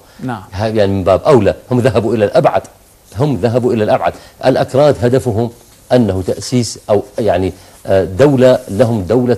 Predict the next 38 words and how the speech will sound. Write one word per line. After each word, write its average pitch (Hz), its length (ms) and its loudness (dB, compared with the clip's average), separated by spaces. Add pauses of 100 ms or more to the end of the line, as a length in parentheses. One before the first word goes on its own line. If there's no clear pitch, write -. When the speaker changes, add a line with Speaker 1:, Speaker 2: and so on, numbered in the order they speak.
(120)
Speaker 2:
كردستان 117 580 -2
العراق. 92 300 2
Speaker 1:
نعم. 90 100 -8 (260)
Speaker 2:
و-، 98 300 6
و-، 107 200 4
Speaker 1:
طيب. 101 200 2 (140)
Speaker 2:
وخياراتهم 123 680 2
كثيرة. - 340 -8 (180)
نعم. 80 140 -10 (300)
Speaker 1:
طيب، 147 280 2
آه، 143 100 2
نتوقف 160 420 0
قليلا 170 300 -2
نرصد 165 340 -6
المشهد 147 340 -8
الميداني 135 360 -6
في - 100 -12
العراق 127 360 -8
مع 123 220 -10
مراسلنا 123 520 -10
هناك 117 280 -8
حيدر 120 400 -8
الأسدي. 117 580 -6 (340)
آه، 139 160 4
حيدر، 196 560 2
ما 185 120 -2
هي 208 140 0
أهم 196 180 -4
تطورات 185 600 -4
على 156 160 -2
الأرض 151 680 -4 (280)
لديك 143 680 -2
فيما 143 280 -4
يتعلق 135 520 -6
بالضربات 127 560 -6
الأمريكية 127 680 -6
على 117 200 -6
مواقع، 127 520 -6